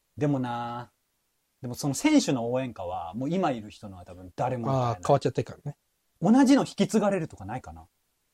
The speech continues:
Speaker 2: <laughs>
Speaker 1: そしたら
Speaker 2: え、名前だけ入れ替えて？
Speaker 1: そうそうそうそう。
Speaker 2: あ、まあ多少はあるんじゃない？それは。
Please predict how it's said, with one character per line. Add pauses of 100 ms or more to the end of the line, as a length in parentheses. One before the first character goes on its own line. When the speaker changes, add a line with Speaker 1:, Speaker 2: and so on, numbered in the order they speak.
(120)
Speaker 2:
<laughs> (840)
Speaker 1:
そ
し
た
ら
Speaker 2:
え、
名
前
だ
け
入
れ
替
え
て？
Speaker 1:
そ
う
そ
う
そ
う
そ
う。
Speaker 2:
あ、
ま
あ
多
少
は
あ
る
ん
じ
ゃ
な
い？
そ
れ
は。